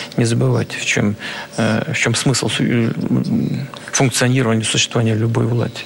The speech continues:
власти. В том, чтобы людям, э, создавать стабильную, нормальную, безопасную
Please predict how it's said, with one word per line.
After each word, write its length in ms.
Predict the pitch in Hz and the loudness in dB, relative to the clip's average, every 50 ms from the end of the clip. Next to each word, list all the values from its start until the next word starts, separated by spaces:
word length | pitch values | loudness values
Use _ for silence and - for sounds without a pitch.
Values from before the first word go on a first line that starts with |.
| - - | -2 0
власти. 400 | 123 113 120 113 101 - - - - - - - - - - | 0 2 2 0 -2 -6 -8 -10 -14 -14 -14 -14 -14 -12 -4
В 40 | - | -2
том, 100 | 131 120 | -2 0
чтобы 360 | - - 143 143 143 143 - - - - - - - | 0 0 0 0 0 0 -2 -2 -8 -10 -10 -4 -2
людям, 420 | 131 123 127 135 139 143 131 117 - - - - | 0 2 2 2 2 2 0 0 -4 -6 -4 0
э, 480 | 127 117 107 104 52 95 - - - - - 104 - - - - - | 0 2 2 2 0 0 0 -2 -2 -2 -2 -2 -2 -2 -4 -4 -4
создавать 460 | - - 117 117 117 113 110 110 101 - - - - - - - - | -2 -2 0 0 2 2 2 0 0 -2 -6 -12 -10 -10 -10 -8 -8
стабильную, 640 | - - 110 104 104 120 135 135 123 113 104 101 | -4 -2 0 0 2 2 2 4 2 2 2 2
нормальную, 500 | 101 101 98 104 110 120 127 120 107 104 | 2 2 2 2 2 2 2 2 2 2
безопасную 720 | 101 120 117 110 101 - - 123 135 - - 113 110 113 | 2 2 2 2 0 0 0 0 0 0 0 -2 -2 -2